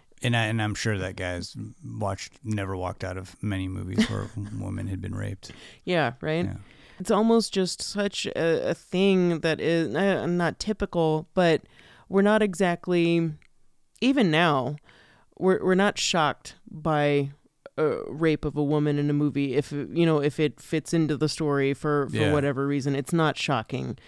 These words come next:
Speaker 2: And I, I think, too, and I, I'm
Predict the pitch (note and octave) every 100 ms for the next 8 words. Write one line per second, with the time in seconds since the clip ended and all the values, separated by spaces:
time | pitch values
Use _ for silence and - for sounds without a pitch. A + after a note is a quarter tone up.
0 | - - G#3+ G#3 G3 - _ _ A3+ -
1 | - G#3+ F#3+ A#3 - - A#3+ A3+ G3+ E3+
2 | F#3 F3+ F3 - F#3 F#3 F3 E3